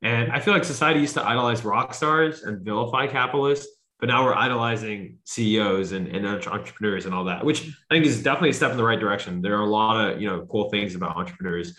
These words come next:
and the entrepreneurial struggle, but w-, how do we move towards sort of, like, a more sustainable vision of entrepreneurship? And what are some of the things about entrepreneurship that you think aren't suitable for everyone that, like, Instagram kind of, like, glorifies,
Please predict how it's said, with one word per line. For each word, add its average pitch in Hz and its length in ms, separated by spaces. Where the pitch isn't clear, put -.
and 98 100
the 95 60
entrepreneurial 92 440
struggle, 82 460
but 110 380
w-, 104 380
how 139 260
do 180 60
we 202 140
move 156 260
towards 113 460
sort - 320
of, 104 80
like, 110 100
a 110 60
more 107 180
sustainable 107 720
vision 95 440
of 95 80
entrepreneurship? 90 920
And 95 340
what 127 160
are 160 60
some 160 160
of 147 60
the - 60
things 139 140
about 120 220
entrepreneurship 107 600
that 92 100
you 95 80
think 101 260
aren't 110 220
suitable 90 320
for 90 200
everyone 80 380
that, 80 160
like, - 220
Instagram 98 400
kind 92 160
of, 85 60
like, 78 180
glorifies, 90 640